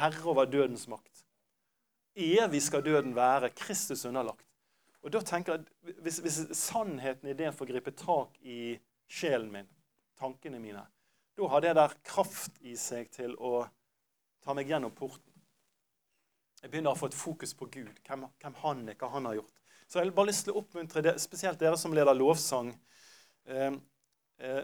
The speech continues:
det er en god ting i å tenke det at du skal lede folk inn gjennom disse portene.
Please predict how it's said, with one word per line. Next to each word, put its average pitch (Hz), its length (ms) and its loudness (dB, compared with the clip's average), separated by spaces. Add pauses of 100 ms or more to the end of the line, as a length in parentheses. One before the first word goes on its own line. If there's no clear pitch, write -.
(460)
det 160 80 -2
er 160 140 4
en 156 100 0 (400)
god 196 320 -8
ting 151 300 -4 (180)
i 135 400 -4 (1120)
å 143 80 -16
tenke 160 400 -8
det 147 140 2
at - 100 -14
du 135 80 -8
skal 135 380 -2
lede 135 560 0
folk 123 500 -6 (480)
inn 147 160 -12
gjennom 117 240 -8
disse 143 160 -10
portene. 120 400 -16